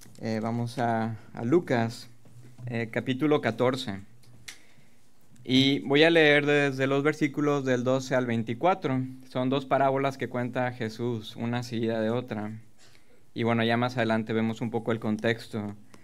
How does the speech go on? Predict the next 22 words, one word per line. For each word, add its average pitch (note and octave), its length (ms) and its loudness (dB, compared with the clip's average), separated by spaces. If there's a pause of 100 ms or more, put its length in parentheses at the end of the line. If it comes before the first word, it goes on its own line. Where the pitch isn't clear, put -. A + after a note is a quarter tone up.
(220)
en A2+ 160 -2
el G#2+ 100 -2
cual A#2 200 0
Jesús A#2+ 340 -4
está A#2 240 -4
contando A#2 560 0
estas A2+ 500 -4
historias. C3+ 640 -2 (720)
Entonces, C3 640 2
Lucas C3+ 440 4
capítulo C#3 460 0
catorce, D#3+ 640 2 (200)
de A#2+ 100 0
los A2+ 120 2
versículos B2+ 500 0
del A2 140 2
doce B2+ 360 0 (220)
al A2+ 180 -2
veinticuatro. G#2+ 640 -4 (2500)
Y B2 140 0
dice C3 180 4
así: G3+ 320 4